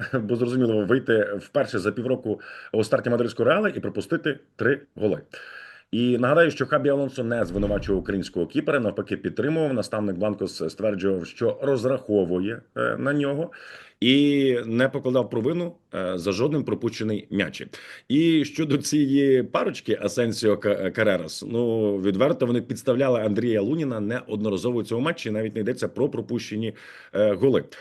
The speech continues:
Е, нагадаю, що був зафіксований офсайд в одному із моментів, е, коли пішла подача, знову ж таки, на марокканського нападника, е, Олімпіакоса,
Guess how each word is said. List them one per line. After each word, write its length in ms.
Е, 100
нагадаю, 480
що 380
був 220
зафіксований 680
офсайд 480
в 40
одному 240
із 140
моментів, 540
е, 120
коли 220
пішла 280
подача, 500
знову 240
ж 140
таки, 200
на 220
марокканського 720
нападника, 640
е, 160
Олімпіакоса, 720